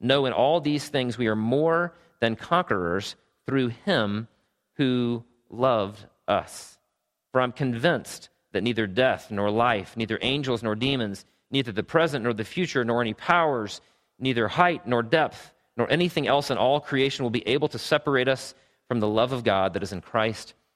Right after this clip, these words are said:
Jesus our Lord. Paul, in the midst of the thickest, deepest, richest book of theology, letter of theology in the New Testament, essentially says this, "God loves you,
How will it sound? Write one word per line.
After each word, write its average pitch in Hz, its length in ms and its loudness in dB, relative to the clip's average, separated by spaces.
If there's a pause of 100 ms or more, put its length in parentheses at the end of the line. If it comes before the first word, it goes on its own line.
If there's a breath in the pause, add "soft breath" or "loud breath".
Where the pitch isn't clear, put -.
(140)
Jesus 104 720 -4
our 92 140 -2
Lord. 90 380 -2 (1200)
Paul, 95 420 0 (240 soft breath)
in 117 100 -4
the 120 80 2
midst 131 240 -2
of 104 80 -6
the 98 100 -4
thickest, 156 600 -2
deepest, 135 520 -2 (320)
richest 135 800 -2 (360)
book 131 240 0
of 127 80 0
theology, 117 600 0
letter 117 320 2
of 110 80 -6
theology 113 420 2
in 113 60 -2
the 110 80 -2
New 117 100 0
Testament, 120 480 -2
essentially 139 480 -2
says 110 380 -2
this, 107 340 -2 (580)
"God 131 300 2
loves 156 340 0
you, 95 340 -2